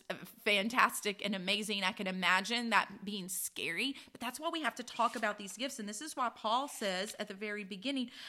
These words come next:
"I do not want you to be unaware. I want you to be equipped." So when something like this happens, you operate in it because what I'm trying to do is release something that will build and edify the body. Don't be unaware.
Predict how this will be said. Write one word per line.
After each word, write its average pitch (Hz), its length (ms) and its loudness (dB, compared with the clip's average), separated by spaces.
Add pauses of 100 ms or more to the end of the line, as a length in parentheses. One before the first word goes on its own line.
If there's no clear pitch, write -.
(100)
"I 226 80 -4
do 240 220 -2
not 294 220 2
want 226 140 -2
you 208 100 -2
to 254 60 -4
be 254 140 0
unaware. 233 680 -2 (260)
I 208 60 0
want 254 160 0
you 262 100 0
to 254 80 -4
be 247 160 -2
equipped." 285 400 -2
So 220 160 0
when 214 220 -4
something 262 340 -2
like 233 240 -2
this 214 140 -2
happens, 208 760 0 (320)
you 220 420 -2
operate 233 520 2
in 196 120 -4
it 208 180 -2
because 226 260 -8
what 208 300 0
I'm 247 180 0
trying 240 260 -2
to 220 80 -2
do 240 360 -4
is 208 120 -6
release 220 380 -4
something 220 340 -2
that 202 160 -8
will 202 180 -8
build 226 640 -2 (220)
and 208 220 -4
edify 196 540 0 (360)
the 180 100 -6
body. 170 500 -4 (280)
Don't 196 460 0 (280)
be 175 420 -4 (200)
unaware. 165 640 -8